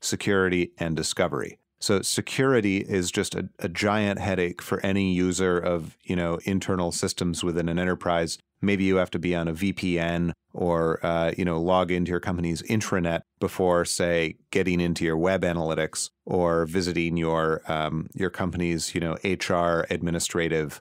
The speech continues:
uh, site to maybe change your mailing address or, or check on your paycheck. But i-, in, in these situations,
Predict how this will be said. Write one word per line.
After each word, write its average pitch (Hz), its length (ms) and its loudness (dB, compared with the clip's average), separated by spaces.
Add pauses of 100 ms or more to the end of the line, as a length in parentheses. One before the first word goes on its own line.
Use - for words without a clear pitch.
(360)
uh, 82 200 -2
site 90 460 0
to 80 260 -4
maybe 82 280 0
change 87 300 -2
your 80 100 -2
mailing 98 340 2
address 85 500 0
or, 80 180 -2
or 80 120 -2
check - 300 -2
on 85 140 0
your 78 240 -2 (280)
paycheck. - 560 -4 (360)
But 98 220 2 (100)
i-, 110 40 0
in, 113 440 -2
in 104 180 2
these 135 260 2
situations, 98 760 2